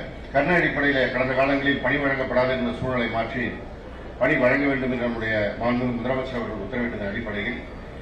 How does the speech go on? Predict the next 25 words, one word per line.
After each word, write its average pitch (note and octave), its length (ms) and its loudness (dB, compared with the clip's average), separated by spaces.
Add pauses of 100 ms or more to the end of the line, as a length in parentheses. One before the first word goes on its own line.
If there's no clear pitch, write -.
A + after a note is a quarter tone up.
(200)
இதுவரை C3 520 2
தமிழ்நாடு C#3 400 6
முழுவதும் B2 500 0 (440)
ஆயிரத்தி D3 400 4
இருபத்தி B2+ 240 0
நான்கு A#2+ 300 2
பேருக்கு C3 580 0
பணியாணை B2 340 4
வழங்கப்பட்டிருக்கிறது. A2 760 -4 (640)
அதில் C3+ 280 4
நம்முடைய B2+ 580 4 (100)
மதுரையில் C3+ 340 4
மாத்திரம் B2 400 2
இதுவரை A#2+ 320 4
நூத்தி D3 440 -2
மூணு B2+ 200 0
பேருக்கு A#2 340 -2
வழங்கப்பட்டிருக்கிறது. A2+ 760 -4 (580)
இன்றைக்கு C3+ 640 4
கிட்டத்தட்ட C3 500 0 (600)
அறுபது D#3 260 2
பேருக்கு C3+ 640 0
பணியாணை B2 380 2
வழங்க A#2+ 340 2
இருக்கிறோம். G3+ 340 -6